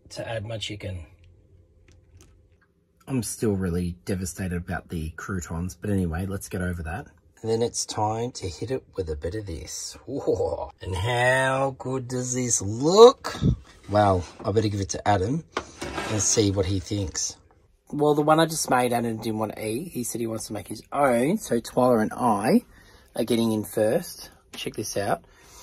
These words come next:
Now, if you're using these wraps, you might want to use two because they're really, um, they're not really wraps, is it? It's mountain bread. Um, it's really thin. But I'm going with one for this one. We'll see how we go. And, um, I think, Adam, are you doing two?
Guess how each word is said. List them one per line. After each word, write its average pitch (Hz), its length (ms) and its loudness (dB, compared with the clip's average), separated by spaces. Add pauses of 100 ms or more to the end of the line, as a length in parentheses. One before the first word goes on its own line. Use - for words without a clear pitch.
(200)
Now, 139 380 6
if 131 140 -6
you're 135 80 2
using 160 240 0
these 127 180 2
wraps, 110 420 0
you 113 80 -4
might 123 160 0
want 127 140 -4
to 123 60 -2
use 98 240 -6
two 107 320 -6
because 107 480 -8
they're 101 320 -2 (180)
really, 104 400 -4
um, 85 340 -8
they're 101 80 -8
not 98 200 -6
really 71 180 -12
wraps, - 320 -10
is 98 140 -12
it? 85 80 -10
It's - 180 -16
mountain 87 360 -12
bread. 87 220 -12 (480)
Um, 107 260 -2
it's - 140 -12
really 107 240 -2 (140)
thin. 95 300 -4 (340)
But 139 400 4
I'm 131 360 0
going 135 260 4
with 120 100 0
one 113 300 2
for 110 140 -10
this 104 200 -10
one. 131 220 -4
We'll 101 100 -10
see - 160 -8
how 101 80 -4
we 101 80 -8
go. 113 220 -4 (440)
And, 110 200 0
um, 98 280 0
I 107 60 -8
think, 123 280 -4
Adam, 110 240 4
are - 20 4
you 131 100 4
doing 127 220 4
two? - 240 0